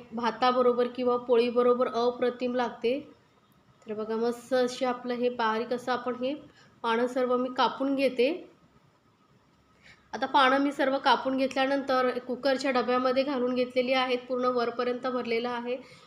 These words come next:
ते थोड्या जसं शिजत जाईल तसं खाली बसत जाईल. आता यामध्ये आपल्याला अर्धा ग्लासच पाणी घालायचं आहे. जास्त पाणी घातलं तर, अ, पाणी हे आपलं अळूचं फतफद आहे जे पातळ होऊ शकतं, गरज वाटली तर आपण नंतर घालू.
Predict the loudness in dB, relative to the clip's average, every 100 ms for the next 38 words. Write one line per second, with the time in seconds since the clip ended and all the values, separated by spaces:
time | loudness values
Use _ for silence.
0 | -20 _ _ -4 -2 2 2 2 2 -2
1 | -2 -4 -2 -2 0 0 0 -4 -6 -6
2 | -4 -2 -2 -2 -4 -2 -4 -4 -2 0
3 | 0 0 -2 0 -2 -2 -2 -2 -2 0
4 | 0 0 -4 0 0 2 0 -2 -2 -4
5 | -6 -8 -14 -20 -20 -4 -2 0 -2 2
6 | 2 2 -2 -2 -4 -4 -4 0 0 0
7 | -2 -6 -2 0 0 -2 -4 -8 -12 -14
8 | -12 -8 -2 0 0 -2 -8 -20 _ _
9 | _ -8 -4 -4 -2 -2 -2 -2 -2 0
10 | 0 2 0 0 -4 -8 -10 -12 -14 -14
11 | 0 2 2 2 0 0 -2 0 0 -2
12 | -2 -2 -2 -2 -2 -4